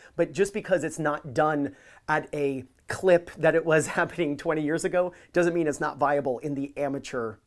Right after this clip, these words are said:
uh, tennis ranks. Or let's say you're playing, James, and your opponent constantly hits short. Well, if they're constantly hitting short, you get to go forward,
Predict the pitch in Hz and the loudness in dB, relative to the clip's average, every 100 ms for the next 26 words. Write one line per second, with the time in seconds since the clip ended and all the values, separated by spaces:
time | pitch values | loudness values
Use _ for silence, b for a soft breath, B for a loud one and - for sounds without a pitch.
0 | _ 127 113 - 151 131 - 123 95 - | _ -10 -10 -6 -6 -6 -8 -10 -12 -18
1 | - b b b b b b b b _ | -20 b b b b b b b b _
2 | - 262 160 147 185 _ - 175 190 190 | 2 4 6 4 0 _ 2 2 4 0
3 | 170 165 - 151 143 156 180 - 165 170 | 2 0 0 -2 0 0 -4 -4 -2 -2
4 | 196 - 165 160 156 147 - 202 175 143 | -2 -4 -4 0 0 0 0 -2 0 -2
5 | - 185 190 190 208 180 156 165 156 - | -6 -4 -4 -4 -6 -4 -4 -4 -8 -6
6 | 196 127 - _ _ _ - 165 156 156 | -4 -4 -6 _ _ _ -4 -2 0 -2
7 | - 302 - 220 180 175 170 - 269 240 | -2 -6 -6 -4 -4 -2 -2 -2 0 0
8 | 160 B B B 143 202 185 185 160 170 | 0 B B B -2 0 0 0 -2 -2
9 | - 156 143 160 165 | 0 0 2 0 -4